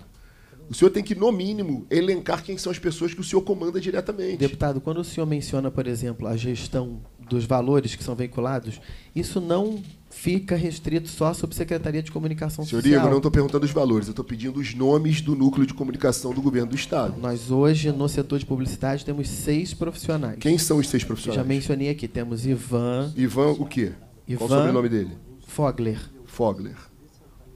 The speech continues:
Speaker 1: O outro membro do Núcleo de Comunicação do Governo do Estado, dos seis.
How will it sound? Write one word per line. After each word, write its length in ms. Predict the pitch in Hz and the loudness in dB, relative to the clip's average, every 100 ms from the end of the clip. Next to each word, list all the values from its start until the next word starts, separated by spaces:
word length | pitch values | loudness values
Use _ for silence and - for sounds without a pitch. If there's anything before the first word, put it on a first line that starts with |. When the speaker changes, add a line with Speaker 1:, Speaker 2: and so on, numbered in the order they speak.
| - | -4
Speaker 1:
O 80 | 120 | 4
outro 480 | 131 147 151 147 - | 6 6 6 2 2
membro 460 | 120 143 143 147 - - 120 | 2 4 4 0 -4 -12 -4
do 180 | 127 | 0
Núcleo 200 | 135 135 | 2 0
de 60 | 131 | -2
Comunicação 460 | 135 123 127 120 120 | -4 -4 -4 -6 -6
do 60 | |
Governo 200 | 120 120 | -4 -6
do 40 | 117 | -6
Estado, 300 | 113 92 95 | -6 -6 -6
dos 160 | 110 | -6
seis. 340 | - 98 - | -4 -6 -8